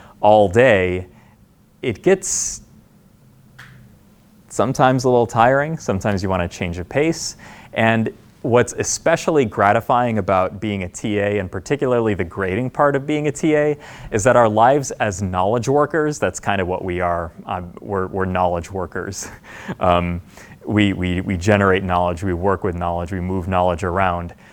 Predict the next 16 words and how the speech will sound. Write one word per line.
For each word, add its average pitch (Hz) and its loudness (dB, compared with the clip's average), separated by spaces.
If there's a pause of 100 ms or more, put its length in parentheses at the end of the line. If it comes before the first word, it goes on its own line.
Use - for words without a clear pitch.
(640)
The - -6
problem 165 4
with 117 2
knowledge 104 4
work 87 -6 (180)
is 104 -4
that 101 2
there's 95 -2
not 117 0
generally 101 -2 (340)
an 98 -8
end 95 -4 (600)
point 82 -10 (220)
to 104 -2
knowledge 87 2
work. 92 -4